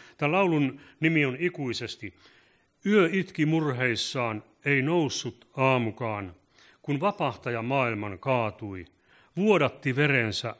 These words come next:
vuoksemme ristillä, kirousten kaikki paino yllään. Viimeinen henkäys, kun taivas kat-, katsoi pois, Jumalan poika peittyi varjoon.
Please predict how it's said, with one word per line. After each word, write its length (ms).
vuoksemme 540
ristillä, 680
kirousten 800
kaikki 440
paino 560
yllään. 640
Viimeinen 580
henkäys, 760
kun 200
taivas 460
kat-, 340
katsoi 500
pois, 560
Jumalan 480
poika 360
peittyi 640
varjoon. 720